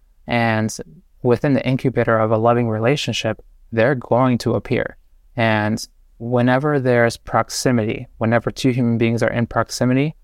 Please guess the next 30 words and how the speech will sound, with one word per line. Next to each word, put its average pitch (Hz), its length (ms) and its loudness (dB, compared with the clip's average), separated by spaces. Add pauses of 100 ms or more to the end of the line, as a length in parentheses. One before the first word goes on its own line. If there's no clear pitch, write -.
(240)
there's 156 200 2
bound 139 260 2
to 123 80 -4
be 117 100 2
some 107 160 -4
conflict 104 520 -4 (280)
because 117 440 2
we 120 200 0
all 113 200 4
carry 123 360 2
an 123 140 0
ego, 127 440 2 (720)
and 117 340 -2
egos 135 400 2
are 113 200 2
rough. - 460 0
So - 220 0
if - 200 -4
two 151 240 0
egos 131 400 2
are 117 60 0
rubbing 117 300 2
up 117 140 0
against 185 320 0
each 123 160 -2
other, 117 300 0
they're 123 180 2
gonna 139 160 0
create 123 300 0
friction. - 480 -4